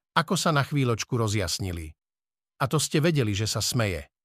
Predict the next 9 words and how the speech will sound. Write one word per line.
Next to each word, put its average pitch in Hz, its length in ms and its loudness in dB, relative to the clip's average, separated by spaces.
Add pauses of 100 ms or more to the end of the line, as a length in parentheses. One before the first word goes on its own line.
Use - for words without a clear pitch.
(580)
Či 202 160 2
sme 170 240 4
ho 165 80 6
ako 147 240 0
spoločnosť - 880 0
počas 135 320 0
života 143 400 2
dosť 143 320 0
ocenili? 170 560 0